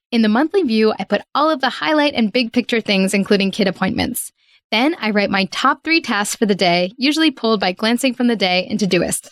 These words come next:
and all of my meetings for the day. Even though the digital calendar is the source of truth, gi-, this gives me a place at a glance to see what I need while working without navigating Ron apps on my computer.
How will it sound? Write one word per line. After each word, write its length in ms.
and 100
all 220
of 40
my 120
meetings 340
for 80
the 80
day. 300
Even 260
though 180
the 100
digital 380
calendar 400
is 160
the 100
source 300
of 100
truth, 340
gi-, 140
this 160
gives 180
me 120
a 60
place 340
at 80
a 60
glance 400
to 100
see 180
what 120
I 80
need 220
while 220
working 420
without 360
navigating 500
Ron 180
apps 320
on 100
my 120
computer. 480